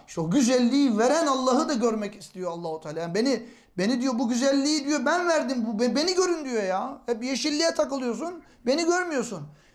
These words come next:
Güneş mesela batıyordu az önce biz gelmeden önce. Aman ya Rabbi, o güneşin ışınları böyle, lazerleri ya görsen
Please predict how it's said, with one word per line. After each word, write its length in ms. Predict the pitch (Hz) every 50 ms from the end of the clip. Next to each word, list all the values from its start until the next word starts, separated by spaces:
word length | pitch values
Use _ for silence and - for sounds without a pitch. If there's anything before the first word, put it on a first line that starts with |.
| _
Güneş 560 | 202 175 156 147 151 220 254 311 302 - -
mesela 440 | 277 269 254 269 269 269 262 247 214
batıyordu 360 | 247 247 240 262 262 247 226 233
az 140 | 233 220 208
önce 260 | 233 226 208 220 202
biz 140 | 214 202 180
gelmeden 480 | 190 214 226 220 214 202 185 202 190 180
önce. 260 | 190 180 175 226 -
Aman 300 | - 196 226 262 262 247
ya 300 | 240 233 226 226 214 208
Rabbi, 200 | 208 196 196 202
o 120 | 208 196 175
güneşin 600 | 208 226 240 233 - - 247 240 196 170 - - - - - - - -
ışınları 680 | 208 - - 233 240 233 233 220 220 220 233 226 214 208
böyle, 320 | 208 214 214 214 202 196
lazerleri 640 | 196 208 202 220 214 214 208 208 202 - 208 208 202
ya 180 | 202 208 202
görsen 640 | 190 170 185 196 208 196 - 220 214 214 175 170